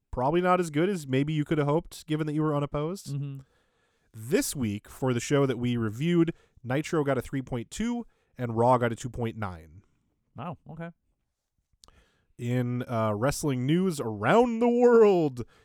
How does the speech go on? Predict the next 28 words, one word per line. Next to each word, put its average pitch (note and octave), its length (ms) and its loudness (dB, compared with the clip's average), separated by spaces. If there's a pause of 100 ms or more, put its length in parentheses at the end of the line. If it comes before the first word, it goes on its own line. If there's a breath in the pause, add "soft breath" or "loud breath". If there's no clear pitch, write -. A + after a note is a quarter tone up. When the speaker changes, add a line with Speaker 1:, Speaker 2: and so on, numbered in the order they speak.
(240 soft breath)
Speaker 1:
on C3+ 200 0
March D#3+ 320 -2
fifth, - 480 -4 (120)
Kevin C3+ 280 -4
Nash F3 320 -2
called A#2+ 300 0
Vince B2 200 -4
McMahon B2+ 420 -2
and B2+ 80 -4
officially B2+ 520 -4
gave A2 240 -2
notice D3 320 -2
that A#2 160 -8
he A#2+ 160 -8
is A2 120 -8
leaving E3 440 -6
the B2 60 -6
W A2+ 220 -2
W G#2+ 300 0
F G#3 260 0 (480)
to G2+ 100 -12
sign G#2 360 -8
with A#2+ 320 -4
a G#2+ 300 -6
mystery A#2 500 -6
rival G3 400 0
organization. A2+ 880 0
<laughs> - 60 -20